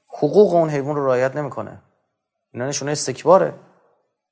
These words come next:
یعنی اصلاً مگه پیش‌فرضش اینه مثلاً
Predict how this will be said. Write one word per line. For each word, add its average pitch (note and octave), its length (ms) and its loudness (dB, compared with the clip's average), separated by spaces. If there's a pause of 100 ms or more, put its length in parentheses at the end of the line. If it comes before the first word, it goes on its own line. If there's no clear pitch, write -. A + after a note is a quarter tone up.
(1900)
یعنی A2+ 140 -10
اصلاً C#3+ 260 -6
مگه A#2+ 300 -4 (440)
پیش‌فرضش F#3 560 0
اینه G3+ 120 -4
مثلاً D#3+ 420 -10